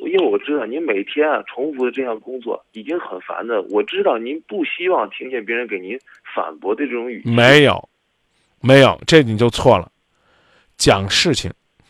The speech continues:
Speaker 2: 只要是有道理，一定要说。有一些细节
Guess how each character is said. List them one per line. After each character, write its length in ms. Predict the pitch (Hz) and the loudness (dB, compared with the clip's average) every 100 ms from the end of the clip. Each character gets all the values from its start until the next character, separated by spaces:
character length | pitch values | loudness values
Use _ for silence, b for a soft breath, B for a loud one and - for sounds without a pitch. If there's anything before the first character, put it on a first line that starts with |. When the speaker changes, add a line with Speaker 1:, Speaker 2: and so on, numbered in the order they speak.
| _ | _
Speaker 2:
只 140 | - 117 | -2 6
要 180 | 147 131 | 6 6
是 140 | 117 | 2
有 160 | 92 85 | -2 0
道 220 | 113 90 | 2 2
理， 80 | 71 | -4
一 180 | 95 | -6
定 140 | 101 139 | -2 -2
要 160 | 82 | -2
说。 280 | - - - _ _ b b b b b - | -8 -10 -12 _ _ b b b b b 2
有 280 | 127 120 107 | 6 6 4
一 80 | |
些 200 | 117 170 156 - _ _ _ | 2 4 2 0 _ _ _
细 320 | - - 185 | 2 4 4
节 260 | 95 95 | 2 -6